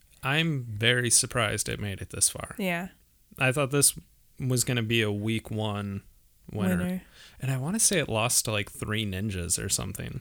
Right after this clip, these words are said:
Speaker 2: At one point.
Speaker 1: Yeah.
Speaker 2: I think so.
Speaker 1: Which is mind-boggling.
Speaker 2: Yeah. I wasn't surprised that it lost to Dogma because I,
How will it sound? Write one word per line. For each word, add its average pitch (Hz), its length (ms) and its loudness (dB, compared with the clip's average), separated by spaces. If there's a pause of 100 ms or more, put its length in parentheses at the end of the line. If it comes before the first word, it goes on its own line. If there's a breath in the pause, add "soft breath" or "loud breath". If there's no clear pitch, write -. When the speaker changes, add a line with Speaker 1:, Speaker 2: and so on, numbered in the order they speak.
Speaker 2:
At 294 140 2
one 190 200 2
point. 196 360 -4
Speaker 1:
Yeah. 113 320 -2 (160)
Speaker 2:
I 196 80 2
think 185 240 -2
so. 175 380 0 (120)
Speaker 1:
Which - 160 -10
is 110 160 -6 (220)
mind-boggling. 90 1080 -6
Speaker 2:
Yeah. 175 300 -4 (480)
I 208 160 10
wasn't 226 420 6
surprised 196 460 4
that 190 100 0
it 185 60 -2
lost 175 320 0
to 190 60 -4
Dogma 196 600 0
because 185 380 -2
I, 165 500 -2